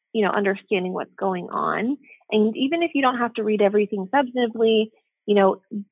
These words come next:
kind of having that, like, omnipresence a little bit makes the attorney more comfortable when they're starting because, you know, they're jumping into this, and it also makes the client more,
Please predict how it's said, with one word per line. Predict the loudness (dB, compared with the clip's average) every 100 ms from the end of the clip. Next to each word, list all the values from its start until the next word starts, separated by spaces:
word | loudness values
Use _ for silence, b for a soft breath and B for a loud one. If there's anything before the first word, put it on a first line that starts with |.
| _ -8
kind | -4
of | -4 -4
having | -6 0 2 2 0
that, | 0 -2 -2
like, | -4 -2 0
omnipresence | 0 0 -2 -2 0 2 4 4 2 -4 _ -20 B B -2
a | 0
little | 2 2
bit | 2 2 0
makes | 0 0 -2
the | -4
attorney | -4 -4 -4 -2 2
more | 2 0
comfortable | -2 -6 -4 -2 -2
when | -2
they're | -4 -8 -4
starting | -2 0 -2 -2 -6 _ _ _ _ -2
because, | 0 4 2 2 -12 B B
you | 2
know, | 4
they're | 6 4
jumping | 2 0 -2
into | -2 -4 -4
this, | 0 -2 -4 -8
and | -2 0 2 0 -4 -2
it | 2
also | 2 2 -2
makes | -4 -4
the | -8
client | -4 -2 -2 -2
more, | -2 -2